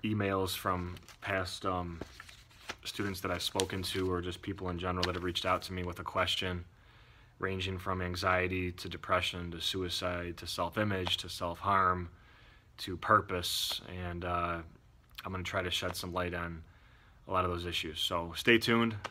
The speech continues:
Um, if you got any questions or, uh, things that you want answered, um, please, you know, email me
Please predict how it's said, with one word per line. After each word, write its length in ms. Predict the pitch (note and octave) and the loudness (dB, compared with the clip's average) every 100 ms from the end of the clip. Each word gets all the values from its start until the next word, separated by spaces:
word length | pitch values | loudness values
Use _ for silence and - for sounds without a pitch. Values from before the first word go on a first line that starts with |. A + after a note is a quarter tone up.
| - | -4
Um, 500 | F#2 F#2 F2+ F2 E2 - - - - | 0 2 2 -2 -8 -16 -14 -8 -6
if 100 | F2+ | -2
you 80 | |
got 180 | G2 G2+ | 4 4
any 300 | G2+ G2 F#2+ | 4 0 -2
questions 640 | F#2 - G2+ G2 G2+ G2 F#2 | -4 0 2 2 -2 -2 0
or, 300 | F2+ E2+ D#2+ - - - - - - - - - - - | 0 0 -4 -16 -20 -20 -20 -20 -20 -20 -20 -20 -20 -6
uh, 320 | F#2 E2+ D#2+ E2 E2 - - - - - - - | -4 -2 -4 -8 -12 -16 -20 -20 -20 -14 -8 2
things 220 | A2 G#2 | 4 4
that 100 | F#2 | 2
you 120 | G2+ | 2
want 240 | G#2 G2 | 6 8
answered, 460 | F#2+ G2+ - G#2 F#2+ F#2 - - | 6 2 4 4 2 -2 -12 -12
um, 380 | - F2 E2+ F2 - | -6 -6 -6 -10 -6
please, 560 | - G#2 G2 F#2+ - - - | -2 0 2 0 0 -6 -8
you 60 | G2 | -4
know, 100 | F2+ | -2
email 300 | G#2 G#2 G2+ | 0 2 2
me 220 | G2+ F#2+ | 2 0